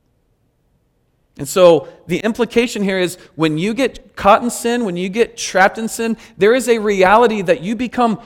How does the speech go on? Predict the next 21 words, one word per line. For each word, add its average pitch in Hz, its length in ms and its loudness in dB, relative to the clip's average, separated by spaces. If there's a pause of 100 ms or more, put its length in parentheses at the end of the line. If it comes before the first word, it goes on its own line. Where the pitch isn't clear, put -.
(140)
broken 156 680 2 (560)
before 156 320 -4
God. 117 380 -6 (1040)
You're 214 160 -2
no 254 160 2
longer 254 320 0
whole 208 380 4
before 170 340 -4
God, 156 380 2 (160)
but 170 100 0
you 208 160 -6
are 233 120 4
in 196 120 -2
a 175 100 -6
state 190 380 -2
of 160 100 -8
brokenness. 143 800 -6 (640)
Your 190 140 0
fellowship 226 560 -2
with 180 160 -6
God 165 280 4